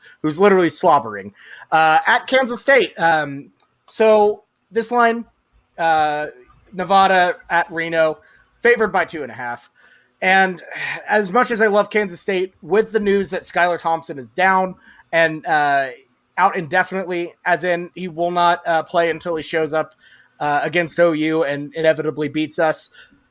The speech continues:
um, y-, you gotta go with Nevada here. I've been listening to Blake's takes. I, I agree with him on this. I'm riding with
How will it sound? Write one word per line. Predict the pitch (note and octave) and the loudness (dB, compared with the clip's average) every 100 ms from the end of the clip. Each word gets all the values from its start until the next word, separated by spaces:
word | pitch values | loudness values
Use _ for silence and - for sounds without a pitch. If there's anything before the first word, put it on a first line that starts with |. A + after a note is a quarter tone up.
| _ | _
um, | - D#3+ D#3+ D#3 D#3 D3+ - _ _ _ _ _ | -2 2 2 2 -2 -12 -16 _ _ _ _ _
y-, | F3+ - | -20 -4
you | A3 | -2
gotta | A3 B3+ A3+ | 4 4 4
go | F#3+ G3+ F#3 F#3+ - | 2 4 4 0 -6
with | E3 E3 D#3+ C#3+ - | -4 -2 -2 -8 -12
Nevada | D#3+ D#3 F#3 F3 | -6 2 4 2
here. | D#3+ E3+ D#3+ D3+ - - _ _ | 0 -2 0 -2 -6 -20 _ _
I've | E3+ F3 | -2 -2
been | F3+ | 0
listening | A3 A3 G#3+ F#3 | 0 0 -2 -2
to | |
Blake's | D3+ E3 D#3+ - | -2 -2 -2 -4
takes. | E3 D3+ - F3 | -6 -6 -8 -4
I, | F3 E3 | -2 -2
I | D#3 E3+ | -2 -4
agree | - D#3+ E3 | -4 -6 -4
with | D#3+ | -4
him | D3+ D3 | -6 -8
on | C#3 | -8
this. | C#3+ C#3 - - | -8 -10 -12 -4
I'm | F3+ F3 | -4 2
riding | E3+ E3 D3+ D3+ C3 | 2 2 -2 -14 -10
with | D3 C#3 | -8 -8